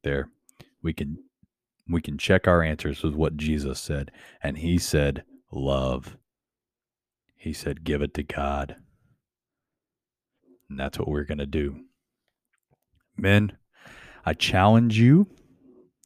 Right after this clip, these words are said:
to be a part of the Lions Coalition group. Go on Facebook and search the Lions Coalition. Uh, request to join.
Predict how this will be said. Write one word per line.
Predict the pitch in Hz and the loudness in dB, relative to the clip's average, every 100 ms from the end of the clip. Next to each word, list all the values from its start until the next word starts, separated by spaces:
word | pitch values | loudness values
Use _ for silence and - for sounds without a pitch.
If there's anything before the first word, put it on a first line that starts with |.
| - | -6
to | 87 | -4
be | 80 87 | 0 0
a | |
part | - - - 101 - | 0 -2 2 2 2
of | - 85 87 - - - - | 0 0 0 -4 -20 -16 -8
the | 76 92 104 | 2 6 8
Lions | 92 92 92 82 | 8 6 4 0
Coalition | - 95 92 - 87 | 0 2 2 0 -6
group. | 85 92 117 - _ _ _ - 76 | -2 0 -2 -4 _ _ _ -12 -2
Go | 85 90 | 0 2
on | 90 80 | 2 -2
Facebook | - 87 - 92 - | -2 -2 -2 -4 -2
and | 82 | -6
search | - 92 92 - - | -6 -2 -2 -4 -14
the | 78 76 82 | -10 -6 -2
Lions | 80 78 73 - | -2 -4 -6 -8
Coalition. | 82 76 78 98 151 156 - _ _ _ _ _ _ _ _ _ - - | -6 -4 -2 0 0 -2 -6 _ _ _ _ _ _ _ _ _ -16 -6
Uh, | 71 73 | -4 -2
request | 80 - 98 90 - | -4 2 4 4 4
to | |
join. | 78 82 87 95 104 | 0 2 4 4 0